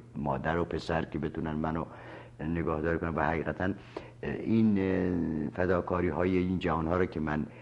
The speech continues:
می‌بینم، یکی از این چیزهایی است که منو راجع به آیندهٔ ایران امیدوار می‌کنه، برای اینکه حقیقتاً، اه،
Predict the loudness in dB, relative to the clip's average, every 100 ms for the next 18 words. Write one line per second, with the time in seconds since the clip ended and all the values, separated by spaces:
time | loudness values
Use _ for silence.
0 | -18 -10 -4 -4 -2 0 4 6 6 4
1 | 0 0 -2 -2 -2 0 0 0 -2 0
2 | 0 0 -8 -12 0 2 2 0 -2 -2
3 | 0 -2 0 0 2 0 0 -2 -2 -2
4 | -2 -2 -2 -4 -8 -20 -20 -20 -8 -4
5 | -2 -4 -2 4 4 4 -2 -6 -8 -8
6 | -10 -16 -20 -20 -20 -6 -2 -2 -2 -2
7 | -2 -4 -4 -4